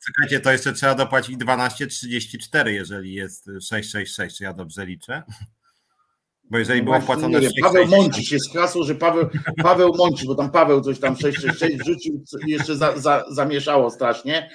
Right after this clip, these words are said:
Speaker 2: E, e, w-, a tutaj Tomasz jeszcze dodaje, że w opowieściach biblijnych mało co, trzyma się kupy. Oj, właśnie ci powiem, że jakby poszczególne czytać osobno, to się wszystko trzyma kupy, tylko jak,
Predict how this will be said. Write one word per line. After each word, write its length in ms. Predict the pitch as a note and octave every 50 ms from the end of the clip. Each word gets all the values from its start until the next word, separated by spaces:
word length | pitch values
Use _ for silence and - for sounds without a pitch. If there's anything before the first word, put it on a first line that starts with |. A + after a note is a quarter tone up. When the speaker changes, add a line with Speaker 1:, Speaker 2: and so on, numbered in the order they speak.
| - - - - D#3+ -
Speaker 2:
E, 40 | C3
e, 520 | C3 C3 C#3+ D3 C#3 C#3 C3+ C3+ C#3 C#3 B2+ B2+ C#3 C#3 B2 A#2+ A2+ - _ _ _ _ _ _ _ _ _ _ _ _ _ _ _ _ _ _ - - -
w-, 260 | A2+ A2+ G2+ F#2+ -
a 140 | A2 A#2+ A#2+
tutaj 320 | A#2+ - C#3 C#3+ C3+ C3+ -
Tomasz 300 | C#3 C3+ C#3 C3+ C3 B2+
jeszcze 200 | A#2+ - C#3 B2+
dodaje, 260 | A2 C3+ C3+ C#3 C3
że 60 | A#2+
w 80 | A#2 B2
opowieściach 540 | A#2+ A2 B2 A#2 C#3 C#3 C3+ C#3 C3 B2
biblijnych 500 | A#2 B2 A#2 A2+ B2+ C#3 C#3 C#3 C3+ C3+
mało 240 | C3 B2+ B2+ B2 A#2+
co, 280 | A#2+ B2+ C3 C#3+ C#3 - - - - _ _
trzyma 340 | - - - D3+ D#3 D#3 D3
się 160 | - D3 C#3+
kupy. 340 | C#3+ F3 F3+ F3+ G3+ - - -
Oj, 340 | F#3+ A#3+ C#4+ D#4 D#4+ D4+
właśnie 400 | A#3+ B3+ B3 C4 A#3 A3 B3 A#3+
ci 60 | G3 F#3+
powiem, 200 | A3 A3 A3 G#3
że 60 | G#3
jakby 280 | G#3 G3 G3+ F#3+ F#3+ - - - -
poszczególne 680 | - F#3 - - - F3+ F3+ F3 A3+ A#3+ G#3+ G3 F3 F3
czytać 440 | - F3 E3 - F3 F#3 F3+ - - - - - - -
osobno, 460 | D#3 D3+ C#3+ - E3 - - G3+ G3
to 120 | F#3+ F3+ D#3
się 140 | - D#3+
wszystko 380 | D3+ - - E4 - - - G3
trzyma 320 | G2+ - - D3+ C#3 C3
kupy, 300 | C3 - D3 C#3 C#3 B2+
tylko 240 | B2 C3+ C#3+ C#3+ D#3+
jak, 240 | D#3 D#3 D3+ D3+